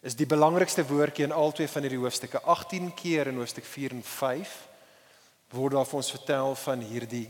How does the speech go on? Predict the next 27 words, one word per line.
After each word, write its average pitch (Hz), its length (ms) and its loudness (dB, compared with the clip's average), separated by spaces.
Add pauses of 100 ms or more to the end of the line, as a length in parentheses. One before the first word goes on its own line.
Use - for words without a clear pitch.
(160)
troon. 110 360 -6
So 139 100 -6
kom 196 200 2
ons 196 180 4
sien 208 160 2
nou 190 180 8
hier 170 200 4
in 160 120 2
hoofstuk 139 360 -4
vier 147 680 -2 (400)
wat 135 240 6
dit 160 160 4
is 185 180 4
wat 165 160 -2
Johannes 131 600 2
sien 156 300 -2
en 131 200 -6
gehoor 120 340 -4
het. - 280 -16 (680)
Vers 139 420 2
drie. 135 260 0 (2500)
So - 160 0
hier 170 240 6
in 196 80 2
vers 180 240 6
drie 190 240 2
sien 214 480 2